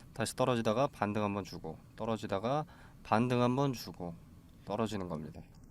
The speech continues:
이런 식으로 분할 청산을 하는 겁니다. 어차피 뉴스로 개인들 투심을 조종하고, 개인들, 개인들을 도구로 활용해서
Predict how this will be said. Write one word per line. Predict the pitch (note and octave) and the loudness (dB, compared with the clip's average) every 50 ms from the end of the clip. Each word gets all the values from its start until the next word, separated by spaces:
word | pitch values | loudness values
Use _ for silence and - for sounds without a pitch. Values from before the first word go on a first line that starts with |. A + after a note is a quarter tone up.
| - - - - - | -20 -20 -20 -14 -8
이런 | - B2+ D#3 F3+ F#3 | -4 0 0 2 2
식으로 | E3+ - F3 E3 D3+ D3+ D3+ D3 C#3+ B2+ A#2 - - - - - - - - - - - - - - - | 2 2 2 4 6 6 6 6 4 4 2 -2 -8 -18 -20 -20 -20 -20 -20 -20 -20 -20 -20 -20 -20 -8
분할 | - - A#2+ C#3 D3+ D#3+ E3 | -2 2 6 8 8 8 8
청산을 | C#3+ - C#3+ C#3 A#2+ A#2+ A#2 B2 C#3+ E3+ F3+ F#3 - - - - - - - - | 8 6 4 6 6 6 6 6 4 4 2 0 -4 -12 -20 -20 -20 -20 -20 -6
하는 | - - D#3+ D#3+ | 0 2 4 4
겁니다. | A#2+ F#2 F#2 E2 - - - - - - - - - - - | 4 2 0 -2 -6 -10 -12 -16 -18 -16 -16 -16 -10 -2 2
어차피 | C3 D#3 D#3+ - G3+ G3+ - G3+ F3+ | 2 4 6 6 6 6 6 6 4
뉴스로 | C#3 C3+ D#3 E3+ - - A3 G3+ F#3+ | 4 4 4 4 6 8 10 10 10
개인들 | F3 - E3 E3+ F3 F3+ F3+ F3 | 10 10 10 10 10 10 6 4
투심을 | E3+ F#3 F#3+ E3 - F#3+ F#3+ F3+ E3 | 4 4 2 4 4 6 6 6 6
조종하고, | - - C#3 D3 D3 D3 C#3+ C3+ C#3+ C#3 | 4 4 6 8 8 8 8 8 8 6
개인들, | - - C3 C3+ D3 D3+ C#3+ C3+ C#3+ C#3 C#3 C#3+ C#3 C#3+ D3 - - - - - | 6 6 6 6 8 6 6 6 8 8 8 8 8 6 4 2 -4 -16 -16 -4
개인들을 | - - B2+ C3 D3 D3 D3 C#3+ C#3+ C#3 C#3 C#3 C3+ A#2+ | 2 6 6 8 8 8 8 8 8 8 8 8 6 6
도구로 | - - A#2+ C3 C#3+ D#3+ E3 E3 D#3+ | 4 4 4 4 6 6 6 8 8
활용해서 | D3 D3+ D3+ C#3+ C3+ B2+ A#2+ B2+ D#3 F3+ G3+ | 8 8 8 6 6 6 6 8 10 10 8